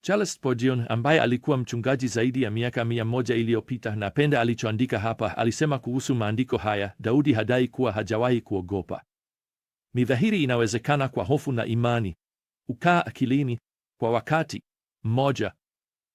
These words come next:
Amina kwa hilo.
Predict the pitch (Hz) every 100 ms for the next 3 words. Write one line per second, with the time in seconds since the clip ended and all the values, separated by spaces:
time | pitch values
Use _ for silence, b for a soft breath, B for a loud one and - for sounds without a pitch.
0 | _ _ _ _ _ _ _ _ _ _
1 | _ _ - 131 180 165 143 123 92 147
2 | 104 76